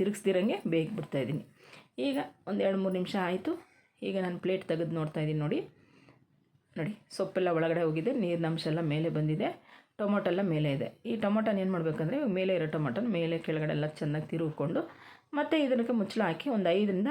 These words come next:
ಆರು ನಿಮಿಷ ಸಣ್ಣ ಉರಿಯಲ್ಲೇ ನೀವು ಬೇಯ್ಕೆ ಬಿಡಬೇಕಾಗತ್ತೆ. ಬೆಂದ್ಕೊಳತ್ತೆ, ಚೆನ್ನಾಗಿ ಬೆಂದ್ಕೊಳತ್ತೆ. ಪ್ಲೇಟ್ ಹಾಕಿ ಮುಚ್ಚಿಬಿಟ್ರೆ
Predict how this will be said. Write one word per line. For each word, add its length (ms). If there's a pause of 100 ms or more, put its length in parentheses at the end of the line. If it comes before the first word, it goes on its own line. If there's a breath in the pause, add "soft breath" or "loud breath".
(120)
ಆರು 180
ನಿಮಿಷ 180 (140)
ಸಣ್ಣ 300
ಉರಿಯಲ್ಲೇ 320
ನೀವು 180 (140)
ಬೇಯ್ಕೆ 260
ಬಿಡಬೇಕಾಗತ್ತೆ. 600 (580 loud breath)
ಬೆಂದ್ಕೊಳತ್ತೆ, 600
ಚೆನ್ನಾಗಿ 360
ಬೆಂದ್ಕೊಳತ್ತೆ. 500
ಪ್ಲೇಟ್ 220
ಹಾಕಿ 180
ಮುಚ್ಚಿಬಿಟ್ರೆ 380